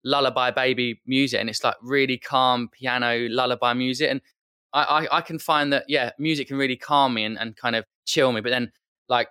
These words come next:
last night I was out, um, in a restaurant, and it was a Cinco de Mayo party. So, you know, we're sitting down eating this wonderful food. My friend just opened a restaurant in London. Um, it's called Chameleon. It's beautiful. It's, like, Tel Avivian, like, Mediterranean kind of fusion.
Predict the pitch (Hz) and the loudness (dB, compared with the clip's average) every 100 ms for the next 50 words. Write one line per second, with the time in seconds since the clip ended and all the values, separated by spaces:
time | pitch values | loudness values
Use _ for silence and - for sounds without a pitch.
0 | 131 151 147 - 151 131 123 117 113 107 | -2 0 0 0 0 2 2 2 0 -2
1 | 104 _ 117 117 113 127 117 135 139 - | -4 _ -4 -4 -4 -8 -2 -2 -2 -6
2 | 107 107 - 113 113 113 - _ _ - | -8 -8 -6 -6 -6 -10 -14 _ _ -6
3 | 123 123 - 156 147 143 131 131 139 135 | -6 -2 0 0 2 2 2 2 2 0
4 | 135 135 135 135 151 147 127 117 _ _ | 0 0 0 -2 -4 0 0 -2 _ _
5 | _ - 123 117 - _ _ 135 - - | _ -4 0 0 -4 _ _ -4 0 0
6 | 143 151 143 127 123 131 120 131 123 123 | 0 0 2 2 2 0 -2 -4 -4 -6
7 | 120 131 143 135 131 127 - 131 117 113 | -8 0 2 2 -2 -4 0 2 2 -2
8 | 117 143 131 117 120 113 113 120 127 - | -2 -2 -2 -4 -4 -4 -4 -2 -2 -4
9 | 110 104 120 127 120 101 104 - _ _ | -10 -8 -6 -4 -2 -4 -6 -12 _ _
10 | _ 113 110 110 - _ _ _ - - | _ -4 -2 -4 -10 _ _ _ -12 -6
11 | 131 - 135 127 110 104 101 - 131 107 | -6 -2 -2 0 0 -2 -6 -8 -6 -6
12 | - 101 104 101 123 - _ _ _ _ | -6 -6 -6 -6 -4 -4 _ _ _ _
13 | - 131 127 123 131 120 120 120 110 120 | -4 0 0 0 -2 -2 -2 0 0 -2
14 | 120 - 120 120 117 113 117 - 127 120 | -4 -6 -2 -2 -2 -4 -6 -4 -4 -4
15 | 107 | -4